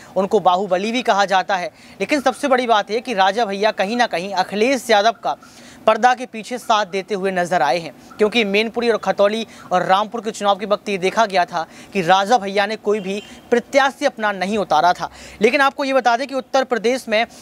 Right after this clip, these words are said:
जब सदन चल रहा था, बजट सत्र चल रहा था, तो राजा भैया ने क्या कुछ कहा। रघुराज प्रताप सिंह ने अभिभाषण पर चर्चा के दौरान जनप्रतिनिधियों पर आंदोलन तथा धरना प्रदर्शन के दौरान दर्ज किए जा रहे मुकदमों पर रोक लगाने की मांग की।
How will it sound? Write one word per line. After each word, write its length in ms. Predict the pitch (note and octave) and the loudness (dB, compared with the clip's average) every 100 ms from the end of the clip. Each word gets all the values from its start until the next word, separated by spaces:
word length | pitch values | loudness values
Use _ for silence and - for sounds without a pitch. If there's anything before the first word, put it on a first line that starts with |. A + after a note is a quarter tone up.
| - E3 | -4 0
जब 280 | G#3+ G#3 - | 0 -2 -2
सदन 260 | G#3 A#3+ | 0 0
चल 180 | A#3 A#3 | 0 0
रहा 240 | A#3+ F#3+ F#3 | 2 2 0
था, 180 | G3 | -2
बजट 240 | F#3+ F#3+ F#3+ | -2 -2 -2
सत्र 280 | G#3+ G3+ F#3 | -4 -4 -2
चल 220 | A3 A3 | 0 2
रहा 220 | F3+ F#3 | 2 2
था, 180 | F#3 F3 - - C4 | 0 -4 -6 -4 2
तो 80 | |
राजा 320 | G#3+ G3 G#3+ B3 | 4 4 2 -2
भैया 240 | G#3+ G3+ | -2 -2
ने 100 | A3 | -2
क्या 200 | - A3 | 0 0
कुछ 220 | - F#3 | 0 -8
कहा। 220 | - D3+ C3+ - - - - | -6 -6 -8 -14 -20 -12 2
रघुराज 520 | G3+ A3+ C#4 C4 C4+ | 2 4 2 2 0
प्रताप 320 | B3+ A#3 B3+ | -6 0 0
सिंह 280 | B3 B3+ C4 | 0 -6 -6
ने 140 | A#3 A#3+ | -4 -2
अभिभाषण 520 | G#3 G3 G3+ G3 A#3+ | -2 0 0 0 -2
पर 140 | A3+ | -2
चर्चा 320 | G#3 G#3 G#3 | 0 0 2
के 140 | A3 A3 | 0 2
दौरान 360 | F#3+ G3+ F3 - - - | 2 2 0 -8 -20 -16
जनप्रतिनिधियों 880 | - A3+ C4+ - A#3 B3+ A#3 F#3 B3+ | 0 2 2 0 -2 -2 -4 0 2
पर 140 | B3 A#3 | 4 2
आंदोलन 520 | - F#3+ G3+ A3 B3+ | 2 -2 0 0 0
तथा 280 | A3+ G3 A3+ | 0 0 0
धरना 340 | E3+ F#3+ A3+ | -2 -2 -2
प्रदर्शन 420 | G#3+ F#3+ G3 A#3 | 0 0 -2 -2
के 140 | A#3 G#3+ | -4 2
दौरान 380 | G3 G3 F#3 | 2 2 0
दर्ज 240 | F3 G3+ G3+ - | -2 -2 -6 -4
किए 160 | A3 | -2
जा 160 | F3+ G3 | 2 2
रहे 220 | G3 G3+ - - - F3+ | 0 -8 -14 -20 -12 -2
मुकदमों 500 | G3+ B3+ A#3 C4 C4+ | 0 2 2 0 -2
पर 220 | E3+ C#3+ | -2 -2
रोक 200 | F3+ A#3 | 0 2
लगाने 340 | G#3 G3 A3 A#3 | 2 0 0 -2
की 140 | G#3 | -4
मांग 280 | F3 G3 A3+ | 0 0 -2
की। 180 | A3+ | -10